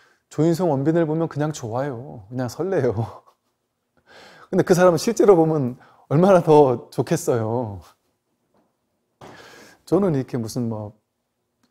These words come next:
연예인들 보면 막 팬클럽을 하고 막, 막 좋아 죽겠는 사람 보면 진짜 이해를 못했어요. "미쳤나? 저렇게까지 할 일이야?" 이랬어요.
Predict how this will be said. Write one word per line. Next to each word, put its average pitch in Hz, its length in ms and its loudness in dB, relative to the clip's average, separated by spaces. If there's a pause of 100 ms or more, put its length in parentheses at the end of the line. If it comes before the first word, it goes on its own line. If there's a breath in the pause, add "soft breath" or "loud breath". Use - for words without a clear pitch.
연예인들 175 500 4
보면 156 280 -4
막 110 180 -8
팬클럽을 208 540 -4
하고 175 240 -10
막, 160 340 -12 (140)
막 160 260 -10
좋아 156 200 0
죽겠는 208 360 4
사람 180 240 -4
보면 160 320 -8 (2000 soft breath)
진짜 165 220 -6
이해를 180 280 -2
못했어요. 156 400 -10
"미쳤나? 185 600 -8 (500)
저렇게까지 185 520 -4
할 185 220 -6
일이야?" 202 460 -4 (220)
이랬어요. 139 640 -8